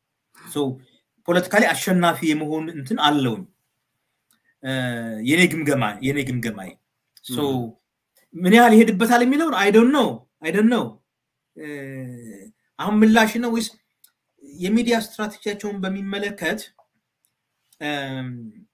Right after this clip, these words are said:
Speaker 1: ምን ያህል ስትሮንግ ነው የሚለውን እንትን አላልኩም።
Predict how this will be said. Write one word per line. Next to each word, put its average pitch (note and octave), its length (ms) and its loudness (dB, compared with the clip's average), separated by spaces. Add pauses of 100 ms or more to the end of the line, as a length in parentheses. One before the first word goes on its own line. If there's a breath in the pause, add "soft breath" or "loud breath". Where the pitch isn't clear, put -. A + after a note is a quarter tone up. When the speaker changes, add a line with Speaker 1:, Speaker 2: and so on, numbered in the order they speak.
(160)
Speaker 1:
ምን F3 180 -2
ያህል G#3 240 4 (600)
ስትሮንግ A3 420 2
ነው G3 140 -2
የሚለውን A3 360 0 (580)
እንትን E3 280 -8
አላልኩም። B2 440 -4